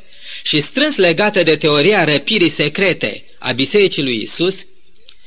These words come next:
vorbește despre Armagedon ca fiind un război literal, real, și el va avea loc după cei șapte ani de necaz și strâmtorare,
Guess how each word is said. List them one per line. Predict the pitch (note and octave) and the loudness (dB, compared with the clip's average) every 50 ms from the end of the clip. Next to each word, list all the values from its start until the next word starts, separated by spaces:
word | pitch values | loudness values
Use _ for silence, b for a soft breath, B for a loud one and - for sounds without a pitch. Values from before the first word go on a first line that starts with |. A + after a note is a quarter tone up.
| B B B B | B B B B
vorbește | B D3 F3 A#3 A3+ G#3 C#4 C#4 - C4+ | B 0 2 2 2 2 0 0 2 2
despre | A#3 A3 A3 - - G#3 G3 | 2 2 2 0 0 0 2
Armagedon | F#3+ F3+ F3 E3+ E3+ E3 D3 C#3 D#3 C3+ D3 F#3 G3+ G#3 | 2 2 2 2 2 2 2 2 2 2 2 2 0 0
ca | G#3 - F3 | -2 -2 -2
fiind | E3 - - G#3 G3+ | -2 0 0 0 2
un | G3 G3 F#3 | 2 2 2
război | F3 F3+ F3 C#3+ C#3 - G#3 G3+ F#3+ | 4 2 2 2 0 2 2 4 4
literal, | F#3+ G3 G3 G3 F3 C#3+ B2+ C#3 D#3+ F3 F3 - - - - - | 2 2 2 2 2 2 2 2 2 0 -2 -6 -14 -18 -10 -4
real, | - B2+ C3+ C3 C3 C#3+ F3 F#3+ F#3 - - - - - - B B B B B B B | 0 0 2 2 2 2 2 0 -2 -8 -18 -20 -20 -20 -20 B B B B B B B
și | B - - - G#3 G3 | B 0 0 2 2 4
el | B3 C#4 C#4+ C4+ | 4 4 2 4
va | A3 G#3+ | 2 2
avea | A3 - G#3+ G#3 | 4 4 2 2
loc | G3 E3+ F#3 G#3 G3+ - | 4 4 2 2 0 -4
după | F3 D3 C3+ E3+ E3+ G3 E3 D#3+ | -4 -2 -2 0 2 4 2 4
cei | E3+ - - C4 C4 | 4 2 2 2 2
șapte | A3+ - - A3+ G#3+ G#3+ - - F#3 | 2 2 2 0 0 -2 0 0 0
ani | F#3+ G3 F3 | 0 2 2
de | E3 E3+ | 2 2
necaz | D#3 D3 C#3+ C#3 - G3+ G3+ G#3 | 2 2 0 0 0 -2 0 0
și | - - D#3+ | -2 -2 -2
strâmtorare, | D3+ - - C#3+ C#3+ B2+ G#2+ C3 B2 B2 C#3 D#3+ E3 E3 E3+ F3 F3+ | -4 -4 -4 -4 -4 -4 -2 0 0 2 2 2 2 2 2 0 0